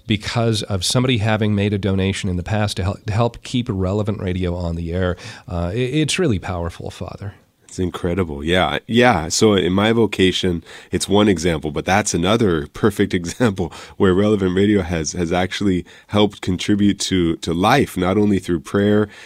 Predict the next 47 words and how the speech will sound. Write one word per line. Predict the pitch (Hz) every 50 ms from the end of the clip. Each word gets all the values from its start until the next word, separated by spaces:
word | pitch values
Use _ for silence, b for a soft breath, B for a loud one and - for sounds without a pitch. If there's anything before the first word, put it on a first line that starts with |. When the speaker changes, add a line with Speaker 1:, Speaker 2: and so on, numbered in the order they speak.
| B B B
Speaker 2:
and | - 101 95 90 85 -
supporting | - 85 - - 123 127 131 123 117 104 92
those | 90 90 92 92 90 87 -
who, | - 90 87 82 82
who | 85
would | 85 80 -
stand | - - 82 82 80
against | 80 78 85 87 82 - -
abortion, | 82 73 82 87 92 92 - - 82 78
for | 73 - 82
example, | 80 76 76 82 78 80 76 - 90
but | 80 85 80 -
even | - 104 104 107 101 87
supporting | - - - - - 120 113 107 104 104 98 92 B B B B B
couples | - - 151 160 - 98 85 78 71 - -
to | - 82
say, | - - - 80
"Hey, | 90 123 160 208 208 120
Speaker 1:
Right. | 90 87 80
Speaker 2:
be | 92 117 139
open, | 160 196 208 - 175 120 82 78 - - - -
w-, | - 98 95 110 127 - - 101
welcome | 98 113 107 104 131 175 208 202 - 131 104
that | 90 90 87 92
<laughs> | 98 98
life | 98 - 160 127 -
that | 113
God | 104 104 104 107 104
wants | 110 110 110 110 110
to | - 104
give | 98 104 123 147 151
to | - - 78
you." | 76 76 - - B B B B B B B
Speaker 1:
Well, | 175 175 156 165 175 170
uh, | 175 175 165 - 160 160 160 139
continuing | - 170 170 170 226 247 240 190 156 127
our | 117 107 104
conversation | - 131 120 113 98 101 - - 117 117 110 - 117 104
then, | 98 95 92 92
too, | - - - 127 120 120 110 -
about | - 113 92 95 95 95 95 98 98 98 -
how | - - - 113 117 117 117 117
we | 113 117 101 98 101 98 101 101 101
as | 95 98 92 92 92 - -
couples, | - - - 104 - - 92 90 87
married | - 92 92 101 117 123 120 120
couples, | - - 107 87 - - 90 90 87 -